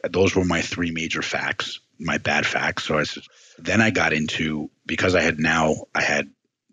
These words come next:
I had made the pact with them. So me and them have a deal. We're invested in each other.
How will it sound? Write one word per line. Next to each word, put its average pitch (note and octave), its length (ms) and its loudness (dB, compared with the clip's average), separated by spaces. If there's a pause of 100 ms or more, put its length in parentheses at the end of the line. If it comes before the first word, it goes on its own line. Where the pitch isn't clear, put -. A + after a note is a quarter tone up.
(120)
I D2 60 -6
had D2+ 140 -2
made F2 180 2
the - 60 2
pact - 320 0
with - 100 -6
them. C#2 300 -4
So D2+ 260 0
me D#2 240 -6
and D#2+ 100 -2
them E2 140 0
have E2 140 4
a - 60 4
deal. D2+ 300 2
We're D#2 160 2
invested D2 440 0
in E2 100 -4
each D#2+ 160 -4
other. C#2+ 220 -4